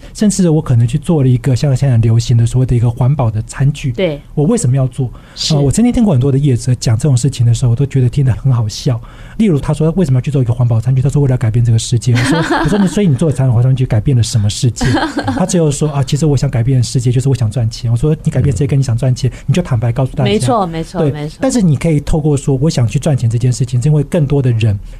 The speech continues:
Speaker 1: 他需要这样的东西，
Speaker 2: 是。
Speaker 1: 所以我获得我该有的利益。可是反过来，我因为我卖了更多东西，帮助了我的消费者。
Speaker 2: 嗯。
Speaker 1: 而并不是只是说我去讲一个很空泛的话题。
Speaker 2: 对。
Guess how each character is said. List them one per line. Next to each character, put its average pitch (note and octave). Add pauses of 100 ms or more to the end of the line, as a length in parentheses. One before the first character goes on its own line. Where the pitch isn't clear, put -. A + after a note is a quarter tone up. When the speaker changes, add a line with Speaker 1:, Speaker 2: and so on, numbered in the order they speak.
Speaker 1:
他 -
需 G3+
要 F3+
这 D#3+
样 D3
的 A#2
东 A#2+
西， C3
Speaker 2:
是。 B2
Speaker 1:
所 -
以 F3+
我 C#3
获 D#3+
得 C3+
我 A2+
该 C3
有 A#2
的 G#2
利 A2
益。 B2 (140)
可 C#3
是 D3+
反 A#2+
过 C3
来， A#2+
我 B2
因 D#3
为 F#3
我 A#2+
卖 B2+
了 A#2
更 A#2+
多 A#2
东 A2+
西， B2
帮 D3+
助 C#3+
了 A2+
我 G#2+
的 G#2+
消 A#2
费 A2+
者。 - (160)
Speaker 2:
嗯。 B3
Speaker 1:
而 D3+
并 G3
不 D#3
是 D3+
只 B2
是 B2
说 C#3+
我 C3+
去 F#3
讲 B2+
一 A#2+
个 C3
很 A2+ (160)
空 E3+
泛 C#3+
的 A2+
话 A2+
题。 -
Speaker 2:
对。 F3